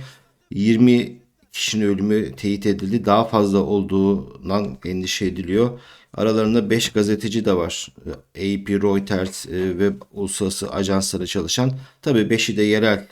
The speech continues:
muhabir olunca, e, ortalığı ayağa kaldırmadılar. Böyle kınamalar var.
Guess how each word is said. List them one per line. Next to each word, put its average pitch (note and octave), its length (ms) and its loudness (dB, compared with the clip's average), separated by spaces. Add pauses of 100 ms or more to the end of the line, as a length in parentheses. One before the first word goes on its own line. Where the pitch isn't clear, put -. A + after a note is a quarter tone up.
(120)
muhabir F#2+ 400 0
olunca, G#2 680 -2 (160)
e, - 40 -8
ortalığı - 500 -2
ayağa A2+ 260 0
kaldırmadılar. G2 680 -4
Böyle F#2 160 -6
kınamalar G2 540 -2
var. F#2+ 320 -4